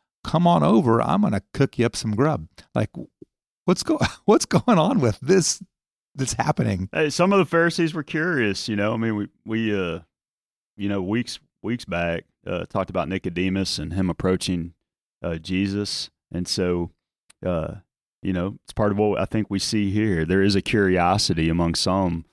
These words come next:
Speaker 2: of the Pharisees.
Speaker 1: A-, and I think maybe it wasn't always contentious all the time.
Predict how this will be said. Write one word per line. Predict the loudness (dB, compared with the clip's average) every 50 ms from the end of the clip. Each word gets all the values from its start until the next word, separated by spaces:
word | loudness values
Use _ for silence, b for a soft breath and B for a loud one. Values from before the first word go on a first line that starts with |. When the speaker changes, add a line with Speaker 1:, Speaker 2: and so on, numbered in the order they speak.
| _ _ _ -6
Speaker 2:
of | -6 -6 -4 -6
the | -12
Pharisees. | -8 -2 0 2 2 2 0 0 -4 -6 -4 -6 -6 -6 -6 -8 -10 -10 _ _ _ _ _ _ _ _ _ _ _ _ _ _ _ _ _ _ _ _ _ _ _ _ _ _ _ _ _ _ _ _ _ _ -12 -12
Speaker 1:
A-, | -10 -6 -2
and | 0 2
I | 2 4
think | 4 4 2 2 2
maybe | 4 4 4 4 4 2 0 -2 -6
it | -8 -6 0
wasn't | 4 4 4 4 2 0 -2 _ -6
always | 0 4 6 6 6 6 4 2 0
contentious | -4 -4 -4 -2 0 0 0 0 0 -4 -4 -4 -6 _ -2
all | -2 0 0 0
the | 0 -2
time. | -2 0 0 0 0 0 -2 -4